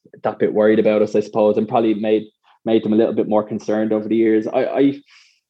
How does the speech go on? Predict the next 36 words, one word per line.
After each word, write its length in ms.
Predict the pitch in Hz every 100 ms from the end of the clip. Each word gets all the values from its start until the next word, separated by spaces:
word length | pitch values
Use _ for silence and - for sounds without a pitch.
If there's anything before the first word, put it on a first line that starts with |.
| _ -
I 80 | 131
have 40 |
a 80 | 131
very 200 | 139 139
good 220 | 110 113
relationship 520 | 113 110 107 - 113
with 100 | 95
Mum 180 | 120 107
and 100 | 104
Dad, 260 | 98 104 107
and 100 | 107
they're 80 | 104
brilliant. 400 | 110 110 110 107
Like, 180 | 95 -
I, 120 | -
I, 280 | - 120 117 - -
I 40 | 117
probably 320 | 131 113 107 _
to 100 | 107
a 20 |
degree 300 | 101 110 107
feel 200 | 107 104
a 40 | 101
bit 160 | 101
guilty 320 | 104 104 -
about 240 | 101 98 98
the 80 | 104
amount 280 | 104 101 -
of 140 | - _ _ _ _ _
crap 380 | - 107 101 -
<laughs> 40 |
I've 160 | 196 -
put 220 | - 110
them 180 | - 120
through. 640 | - - 147 147 113 104 - 214 247 254 - -
Um, 640 | 104 - 104 208 107 -